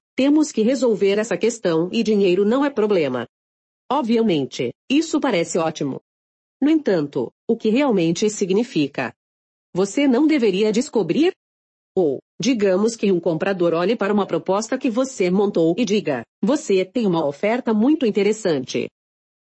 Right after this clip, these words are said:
Ele está dizendo que está perto de tomar a decisão de trabalhar com você. Ou ele está dizendo que há apenas duas outras empresas contra as quais você está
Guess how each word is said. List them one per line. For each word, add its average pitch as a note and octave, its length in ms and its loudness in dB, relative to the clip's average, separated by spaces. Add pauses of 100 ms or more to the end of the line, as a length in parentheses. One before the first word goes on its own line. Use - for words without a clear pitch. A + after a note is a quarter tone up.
Ele C4+ 220 2
está A#3+ 240 -2
dizendo G3 520 0
que - 80 -4
está G#3+ 320 -2
perto A#3 380 -2
de G#3+ 100 0
tomar G#3+ 400 0
a F3+ 60 -2
decisão F3+ 480 0
de C#4 100 0
trabalhar E3 540 -4
com G#3 120 0
você. G3 460 0 (600)
Ou B3 140 2
ele D4 140 4
está E3+ 400 -2
dizendo A#3+ 500 0
que B3+ 140 -4
há G3+ 60 -2
apenas A3+ 420 0
duas C4+ 340 0
outras F3 380 0
empresas F#3+ 520 0
contra F#3+ 320 0
as G3+ 140 -6
quais E3+ 340 -2
você F#3+ 300 -2
está D3 380 -4